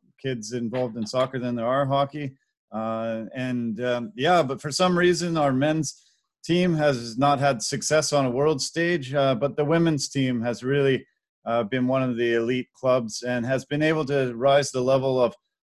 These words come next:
of soccer in this country. Uh, the people involved with the women's soccer team have moved over to the men's team now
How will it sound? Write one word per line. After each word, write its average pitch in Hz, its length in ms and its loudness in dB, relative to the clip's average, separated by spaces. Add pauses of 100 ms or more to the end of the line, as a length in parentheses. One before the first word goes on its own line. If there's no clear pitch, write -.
(100)
of 113 120 -6
soccer 127 840 0 (120)
in 135 120 -2
this 135 160 -2
country. 123 560 -6 (180)
Uh, 117 220 -2
the 113 180 -6 (340)
people 147 260 -4
involved 135 440 4
with 123 240 -4
the 117 80 -6
women's 135 380 -2
soccer 135 300 -2
team 131 300 -4
have 113 120 -8
moved 127 240 -2
over 127 160 -2
to 120 60 -2
the 117 80 -4
men's 139 340 -2
team 139 260 -4
now 135 300 -2